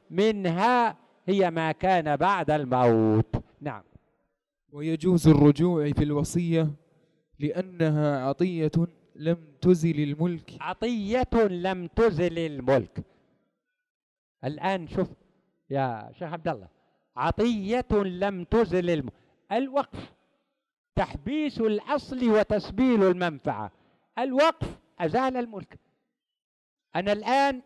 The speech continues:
Speaker 1: عندي دار مثلا في العوالي وقفتها واستخرجت صك، بعدين رحت للمكتب العقاري قلت: "أنا ببيع الدار هذه"، يقدر صاحب المكتب يبيعها؟ يقدر الدلال يبيعها؟ لا. أقدر أنا أبيعها؟ لا.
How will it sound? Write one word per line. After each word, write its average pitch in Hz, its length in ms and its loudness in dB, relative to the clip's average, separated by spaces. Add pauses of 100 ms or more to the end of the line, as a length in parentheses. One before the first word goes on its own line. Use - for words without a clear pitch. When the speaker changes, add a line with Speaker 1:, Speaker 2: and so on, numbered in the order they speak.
Speaker 1:
عندي 180 240 -4
دار 175 400 0 (460)
مثلا 202 320 -4
في 247 140 -2
العوالي 240 520 2
وقفتها 156 680 -2 (760)
واستخرجت 226 600 0
صك، - 420 -4 (560)
بعدين 170 300 0
رحت 240 240 -2
للمكتب 185 580 -2
العقاري 208 520 0
قلت: 185 160 -2
"أنا 202 120 -2
ببيع 185 300 0
الدار 165 320 -2
هذه"، 135 340 -2 (320)
يقدر 254 340 0
صاحب 208 280 -4
المكتب 208 440 -2
يبيعها؟ 170 600 -4 (600)
يقدر 247 380 -2
الدلال 247 540 0
يبيعها؟ 233 520 0
لا. 240 340 -4 (800)
أقدر 294 380 2
أنا 269 140 -2
أبيعها؟ 262 580 2
لا. 233 300 0